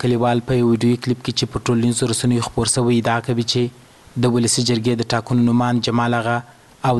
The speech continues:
د یو بل نوماند حمدالله نازک ورور عطاالله عطا چې د کندهار د ولایتي شورا غړي دي،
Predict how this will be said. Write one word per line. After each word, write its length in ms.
د 100
یو 100
بل 160
نوماند 360
حمدالله 460
نازک 300
ورور 240
عطاالله 500
عطا 160
چې 140
د 140
کندهار 420
د 100
ولایتي 360
شورا 200
غړي 240
دي، 100